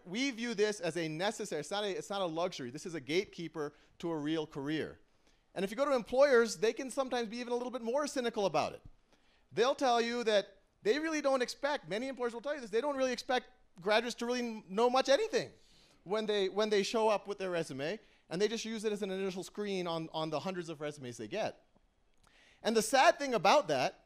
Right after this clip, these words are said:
is that it's actually unfair too, because I could go to my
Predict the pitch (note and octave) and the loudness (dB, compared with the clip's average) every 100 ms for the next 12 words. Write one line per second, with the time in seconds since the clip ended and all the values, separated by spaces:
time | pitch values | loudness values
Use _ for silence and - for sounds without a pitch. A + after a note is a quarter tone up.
0 | _ _ _ _ _ G3+ A#3 A#3 B3+ B3+ | _ _ _ _ _ -2 0 0 0 0
1 | A#3+ A3+ - C4+ A3 F3+ E4 C4 - _ | -2 -2 2 4 4 0 -4 -6 -10 _
2 | _ _ _ _ - A#3 C#4 B3+ A#3 - | _ _ _ _ -8 -2 2 4 4 0
3 | _ _ G3 C#4 D#4+ C#4 G3 A#3+ A#3 A#3+ | _ _ 0 2 2 0 6 8 8 6
4 | - A3+ G#3+ G3+ G3+ F#3+ | 0 -4 0 0 2 0